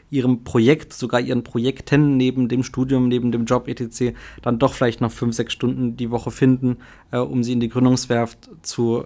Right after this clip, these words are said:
investieren, um halt genau dieses System irgendwie langfristig auch am Leben zu erhalten. Das heißt, dass wir nicht eine Person haben, die die ganze Zeit ballert, ballert, ballert und dann vielleicht sogar im Projekt langsamer vorankommt und es vielleicht sogar scheitert aufgrund dessen,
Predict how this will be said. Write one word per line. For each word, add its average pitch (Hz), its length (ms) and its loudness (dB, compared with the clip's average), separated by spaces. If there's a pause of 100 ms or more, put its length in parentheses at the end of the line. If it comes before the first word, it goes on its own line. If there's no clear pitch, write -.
investieren, 123 560 0
um 123 180 -2
halt 113 200 -4
genau 120 340 6
dieses 127 380 0
System 135 480 2
irgendwie 117 240 0
langfristig 123 560 -2
auch 117 80 -6
am 117 100 2
Leben 120 240 4
zu 117 140 -6
erhalten. 110 460 -8 (360)
Das - 120 -6
heißt, 120 140 2
dass 123 160 -2
wir 127 80 2
nicht 135 220 6
eine 135 180 2
Person 127 420 -2
haben, 120 200 -2
die 120 80 -4
die 120 100 -4
ganze 117 280 -4
Zeit 117 340 -6 (140)
ballert, 120 260 2
ballert, 120 320 -2
ballert 127 260 2
und 127 140 -4
dann 120 120 -2
vielleicht 117 280 -4
sogar 120 240 -4
im 120 120 -4
Projekt 123 340 -2
langsamer 131 400 0
vorankommt 131 560 -4
und 117 100 -4
es 113 80 -12
vielleicht 117 240 -6
sogar 117 160 -10
scheitert 127 400 -2
aufgrund 127 300 -8
dessen, 131 100 -4